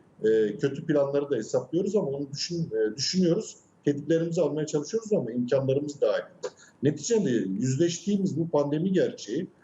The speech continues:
dünyada devletlerin bile çözmekte zorlandığı bir hikayeyken baktığımızda ki keza bu anlamda devlet tanımı da, e, dünyada tekrar gözden geçirilmeli. Dünyada niye hatırlıyoruz seksenlerden itibaren? Devletler küçülmeli.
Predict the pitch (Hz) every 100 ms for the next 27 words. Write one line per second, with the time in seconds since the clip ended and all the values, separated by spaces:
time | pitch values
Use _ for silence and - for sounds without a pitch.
0 | _ - 135 190 196 185 127 131 135 147
1 | 170 214 196 151 - 127 143 - 151 131
2 | 139 147 151 156 127 127 - 165 160 214
3 | 214 - 175 - - _ _ 131 - -
4 | 185 160 117 147 151 - - 147 151 151
5 | - - _ - 135 139 147 147 147 127
6 | 110 110 156 - 131 156 147 110 95 87
7 | 92 90 90 - - 120 127 123 123 135
8 | 135 160 98 98 147 180 170 - 101 92
9 | 92 92 151 - - _ _ 117 139 143
10 | 147 135 120 143 190 165 - 107 104 -
11 | 107 - 117 104 104 101 104 101 92 104
12 | 117 185 - - - 160 151 127 165 175
13 | 170 - 170 151 143 98